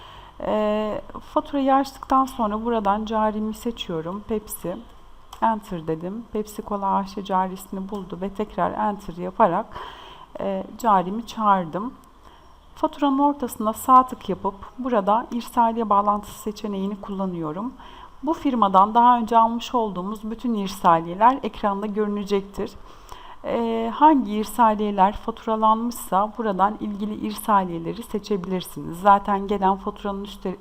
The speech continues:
üstünde, e, bu faturaya bağlı irsaliye numaraları yazacaktır. Ona göre ilgili irsaliyeleri seçip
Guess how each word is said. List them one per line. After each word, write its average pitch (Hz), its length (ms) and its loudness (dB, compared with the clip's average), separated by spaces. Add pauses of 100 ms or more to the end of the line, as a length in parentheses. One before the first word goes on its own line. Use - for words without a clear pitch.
(140)
üstünde, 180 560 -4 (600)
e, 202 720 -2 (220)
bu 220 160 -8
faturaya 202 580 -2
bağlı 202 280 4
irsaliye 196 580 0
numaraları 185 720 -2 (140)
yazacaktır. 202 840 -4 (100)
Ona 240 240 -2
göre 175 400 -6 (320)
ilgili 202 340 -6
irsaliyeleri 170 880 2
seçip - 400 -8